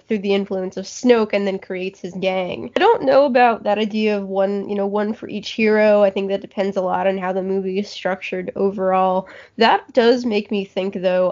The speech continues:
of, uh, one of the most exciting parts of this photo, uh, set and article for me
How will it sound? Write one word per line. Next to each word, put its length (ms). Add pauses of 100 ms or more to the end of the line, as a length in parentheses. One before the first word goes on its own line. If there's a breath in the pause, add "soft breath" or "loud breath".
of, 320
uh, 160
one 180
of 100
the 80
most 300
exciting 400
parts 320
of 120
this 300 (240)
photo, 680
uh, 440 (120)
set 420
and 120
article 560
for 180
me 380